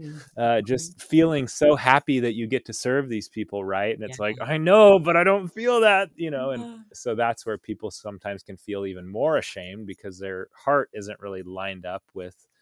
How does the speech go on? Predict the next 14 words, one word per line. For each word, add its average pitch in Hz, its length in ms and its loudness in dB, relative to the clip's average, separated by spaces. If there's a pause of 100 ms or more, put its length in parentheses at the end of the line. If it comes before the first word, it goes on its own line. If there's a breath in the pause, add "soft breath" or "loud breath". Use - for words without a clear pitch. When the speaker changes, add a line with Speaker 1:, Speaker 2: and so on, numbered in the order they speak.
(320)
Speaker 1:
whatever 107 340 -2
the 95 120 -6
truth 131 540 -4
is 98 280 -8
they're 95 160 -12
being 92 300 -18 (120)
told 147 240 -10
about. - 420 -20 (540)
Um, 90 300 -12
Speaker 2:
Right. - 100 -18
Speaker 1:
and 98 120 -16
so 101 140 -12
that's 107 340 -8
where, 101 320 -10